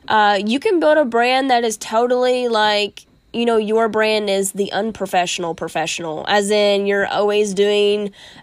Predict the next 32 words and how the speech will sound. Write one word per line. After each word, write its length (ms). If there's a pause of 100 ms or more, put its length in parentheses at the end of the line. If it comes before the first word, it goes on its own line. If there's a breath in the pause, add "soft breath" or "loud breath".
(120)
goofy 380
faces 920
or 520
showing 420
off 280
your, 600
um, 760 (560 loud breath)
mom 680 (240)
outfit 560
for 140
the 100
day, 400
which 160
is 100
basically 420
what 200
you 80
slept 320
in 140
last 280
night. 260
Like, 220
you 220
can 220
build 240
your 120
brand 520
as 240
the 200
stay-at-home 720
hustle 380
mom, 440